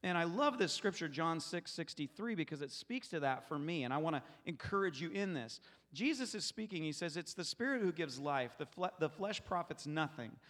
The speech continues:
The words that I have spoken to you are spirit and they're life." In First John, it says that the Word came and became flesh. Jesus is the Word. There's a supernatural reality here that we as believers have to grab a hold of, and that is that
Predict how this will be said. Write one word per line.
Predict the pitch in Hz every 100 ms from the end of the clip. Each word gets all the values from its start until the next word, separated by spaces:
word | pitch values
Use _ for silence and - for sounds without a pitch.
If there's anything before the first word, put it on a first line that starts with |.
| - -
The | 165
words | 185 254 294 226
that | 220
I |
have | 185 143
spoken | - 240 - 196
to | 147 139
you | 139 151
are | 147
spirit | - - 233 214 151 139 -
and | 143
they're | 143
life." | 135 143 135 131 - - - _ _ _ - - -
In | 175
First | 240 254 165
John, | 160 254 254 190
it | 170
says | - 196 170
that | 175
the | 165
Word | 156 165 277 262 185 165 170 - -
came | - 220 240 170 160
and | 151
became | 160 - 196 165
flesh. | - 180 139 101 - 131
Jesus | 151 262 202 156 -
is | 214 196 139
the | 143
Word. | 131 139 117 98 - - _ - - -
There's | 226 233
a | 202
supernatural | - 330 - 214 233 233 208 175
reality | 175 196 220 185
here | 156 151
that | 151
we | 185
as | 175
believers | 135 151 208 160 143
have | 175
to | 165
grab | 135 147 135
a |
hold | 123 240 202
of, | 135
and | 139
that | 170 196
is | 165 135
that | 127